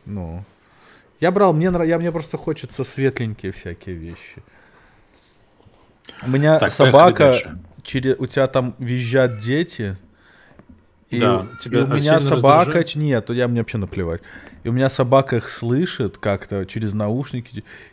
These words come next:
Speaker 1: и очень
Speaker 2: И она
Speaker 1: си-,
Speaker 2: думает, что это твои
Speaker 1: и,
Speaker 2: дети?
Speaker 1: я не знаю, чьи, но он... Нет, он, а ему все равно, чьи дети. Он любит всех
Speaker 2: Всех
Speaker 1: детей.
Speaker 2: детей.
Speaker 1: Он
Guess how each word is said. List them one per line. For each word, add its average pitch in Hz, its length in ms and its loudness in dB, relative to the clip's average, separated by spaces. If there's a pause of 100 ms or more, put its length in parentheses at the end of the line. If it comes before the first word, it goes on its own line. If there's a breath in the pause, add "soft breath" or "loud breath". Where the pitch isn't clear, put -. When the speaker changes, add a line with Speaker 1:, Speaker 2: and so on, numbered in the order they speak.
Speaker 1:
и 110 200 -2
очень 120 300 -2
Speaker 2:
И 120 40 4
она 120 180 2
Speaker 1:
си-, 113 40 0
Speaker 2:
думает, 120 220 0
что 123 120 -4
это 117 120 -4
твои 120 280 -2
Speaker 1:
и, 147 40 -6
Speaker 2:
дети? 143 320 2
Speaker 1:
я 180 260 2
не 170 120 0
знаю, 156 320 0
чьи, - 180 -4
но 139 120 2
он... 139 120 0
Нет, 180 140 2
он, 143 200 0
а 160 60 -2
ему 202 180 0
все - 200 -2
равно, 139 200 0
чьи - 180 -12
дети. 92 200 -12
Он 123 160 -6
любит 139 360 -4 (380 soft breath)
всех - 360 -4
Speaker 2:
Всех 117 100 -2
Speaker 1:
детей. 117 520 -2
Speaker 2:
детей. 101 100 -12
Speaker 1:
Он 117 560 -4